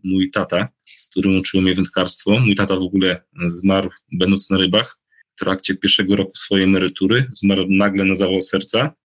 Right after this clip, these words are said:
No i, i gdzieś tam przechodząc przez te ciężkie chwile, pomyślałem sobie, że kurczę, Dawid,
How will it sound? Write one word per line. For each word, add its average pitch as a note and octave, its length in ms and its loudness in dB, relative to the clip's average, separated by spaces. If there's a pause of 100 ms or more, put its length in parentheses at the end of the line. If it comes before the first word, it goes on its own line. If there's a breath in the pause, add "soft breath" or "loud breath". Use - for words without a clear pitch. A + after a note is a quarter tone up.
(140)
No F2+ 220 2
i, G2+ 400 2
i - 320 -14
gdzieś - 220 -2
tam G2+ 180 0
przechodząc G2+ 360 0
przez G#2 160 -4
te G2 100 -4
ciężkie - 320 -2
chwile, G#2 400 2 (520 soft breath)
pomyślałem F#2+ 560 0
sobie, G2+ 380 2
że F#2+ 280 0 (760)
kurczę, G#2 300 0
Dawid, G2+ 400 0